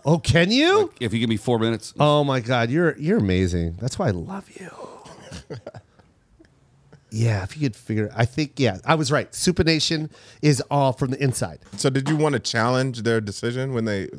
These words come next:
Speaker 3: told you no? At Foot Locker?
Speaker 1: No, I was just like, I get it. You know, I, you know, I, it was a lot different from when I was a kid.
Speaker 3: Mm.
Speaker 1: I, by the way, when I was a kid, Foot Locker was new.
Speaker 3: Yeah. <laughs> Yeah.
Speaker 1: It was a new concept.
Speaker 3: Right.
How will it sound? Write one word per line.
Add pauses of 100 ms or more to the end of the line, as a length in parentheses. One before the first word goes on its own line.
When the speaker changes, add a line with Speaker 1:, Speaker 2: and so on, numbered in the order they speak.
(100)
Speaker 3:
told
you
no? (340)
At
Foot
Locker?
Speaker 1:
No,
I
was
just
like,
I
get
it.
You
know,
I, (840)
you
know,
I, (220)
it
was
a
lot
different
from
when
I
was
a
kid. (640)
Speaker 3:
Mm.
Speaker 1:
I, (100)
by
the
way,
when
I
was
a
kid,
Foot
Locker
was
new. (120)
Speaker 3:
Yeah. (160)
<laughs> (920)
Yeah. (360)
Speaker 1:
It
was
a
new
concept.
Speaker 3:
Right.